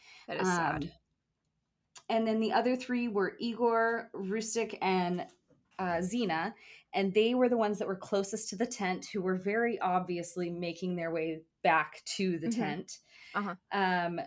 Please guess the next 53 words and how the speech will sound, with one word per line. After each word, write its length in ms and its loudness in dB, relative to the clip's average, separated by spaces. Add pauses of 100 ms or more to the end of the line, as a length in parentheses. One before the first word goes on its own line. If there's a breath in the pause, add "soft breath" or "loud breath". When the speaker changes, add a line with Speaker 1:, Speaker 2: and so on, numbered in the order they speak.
Speaker 2:
but 220 0
they 80 6
were 180 4
all 200 6
separated 580 2
from 180 -4
each 220 -6
other. 260 0
They 140 -2
were 680 0 (120)
close 540 0
to 100 -2
each 200 -2
other, 280 4
but 160 -4
they 100 2
were 140 2
obviously 840 0 (100)
distanced. 680 -6 (260)
Speaker 1:
Mm-hmm. 220 0 (360)
Yeah, 240 4 (100)
a 60 2
couple 140 2
Speaker 2:
Um, 60 -4
Speaker 1:
hundred 220 2
Speaker 2:
Igor 160 0 (100)
Speaker 1:
meters 380 -2 (140)
between 220 -14
the 80 -12
two 160 -14
of 160 -12
'em. 140 -8
Speaker 2:
Right. 380 -2
Speaker 1:
Or 180 2
between 240 -6
the 40 8
Speaker 2:
Yeah, 220 8
Speaker 1:
three. 80 2
Speaker 2:
exactly. 720 0
Like, 200 -2
up 180 0
to 120 -4
nine 260 -2
hundred 420 -4
meters 380 0
or 160 2
Speaker 1:
Mm-hmm. 140 0
Speaker 2:
almost 280 -4
a 60 -6
thousand, 400 -2
something 280 -10
like 200 -10
that. 240 -6